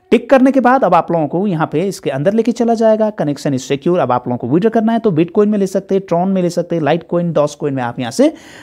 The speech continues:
विड्रॉ ले सकते हैं। तो सिंपल सा वर्क आप लोगों को इस, अ, वेबसाइट में मिलेगा। अब हम चलते हैं दूसरे वेबसाइट में जहाँ पे आप लोगों को फिर मैं पूरी जानकारी देने वाला हूँ।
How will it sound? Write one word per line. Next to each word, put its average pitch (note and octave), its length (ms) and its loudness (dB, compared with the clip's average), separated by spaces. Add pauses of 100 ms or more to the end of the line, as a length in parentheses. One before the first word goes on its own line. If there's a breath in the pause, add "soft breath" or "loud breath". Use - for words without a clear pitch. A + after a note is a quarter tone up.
(140 loud breath)
विड्रॉ D3+ 220 2
ले F#3+ 200 2
सकते - 400 -6
हैं। A#2+ 140 -8 (500 loud breath)
तो F3+ 100 0
सिंपल C4 400 4
सा G3+ 360 0
वर्क E3+ 340 0
आप - 180 -10
लोगों C#3 120 -2
को G#3+ 120 -2
इस, - 200 -8
अ, C3+ 140 -2
वेबसाइट B2 420 -2
में D#3+ 160 0
मिलेगा। G3 440 2 (260 loud breath)
अब G3 140 0
हम G3+ 160 2
चलते A#3 280 2
हैं A3 80 2
दूसरे G#3+ 240 0
वेबसाइट A#3 400 2
में A3 180 -2
जहाँ F#3 180 -6
पे G3+ 100 -6
आप D#3+ 180 -6
लोगों C#3+ 120 -4
को D3+ 240 -2
फिर A#3+ 300 0
मैं A#3+ 220 0
पूरी F3+ 220 -2
जानकारी C3+ 400 -6
देने D3 200 -4
वाला G#2+ 180 -6
हूँ। D3 440 -2